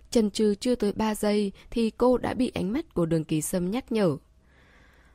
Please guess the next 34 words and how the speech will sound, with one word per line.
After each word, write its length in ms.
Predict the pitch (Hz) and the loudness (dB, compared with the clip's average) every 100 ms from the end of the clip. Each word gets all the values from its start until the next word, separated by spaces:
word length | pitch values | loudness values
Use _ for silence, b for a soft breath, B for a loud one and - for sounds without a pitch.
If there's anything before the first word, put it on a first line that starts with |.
| b _ - - | b _ -6 2
"Còn 300 | 190 170 160 | 4 4 2
cần 220 | 180 170 | 0 0
phải 160 | 156 | 0
nghĩ 200 | 156 214 | 0 0
cái 140 | - 254 | 0 0
gì 200 | 220 165 | 2 2
nữa?" 280 | 190 262 320 - - - - - - - _ - - | 2 0 -2 -8 -20 -20 -20 -20 -20 -20 _ -4 2
Ôn 240 | 208 185 | 4 4
Dĩ 140 | 202 | 0
Ninh 300 | 220 220 196 | 0 0 2
làm 200 | 175 156 | 0 0
mặt 140 | 156 - | -2 -2
xấu 200 | 170 175 | 0 0
với 160 | 208 | 0
anh. 300 | - 202 196 - - _ - b b b b - | -2 0 -2 -4 -16 _ -20 b b b b 0
Đường 260 | 202 180 | 4 4
Kỳ 160 | 165 175 | 4 2
Sâm 220 | - 190 | 2 0
đi 120 | 190 | 0
rửa 220 | 180 185 151 | 0 0 0
mặt, 220 | 165 - - b b | -2 -6 -10 b b
sau 240 | - - 214 | -6 0 0
đó 380 | 180 170 226 427 B - | 0 0 -2 -6 B 2
vừa 140 | 247 | 4
nhặt 260 | 220 214 226 | 4 2 -2
lọ 200 | 208 220 | -2 -4
xịt 300 | - 226 202 | -2 -2 -2
khoáng 440 | - 190 175 240 370 294 | 0 0 0 -2 -6 -8
rơi 560 | - 208 196 196 185 - _ - | -2 0 2 0 -4 -8 _ -12
dưới 300 | - 175 175 | -2 0 2
đất 260 | 262 - | -2 -2
lên 240 | 202 190 180 | -2 -2 -2
vừa 180 | 170 | -2
nói: 480 | 156 156 165 208 233 | -2 -2 -2 -2 -4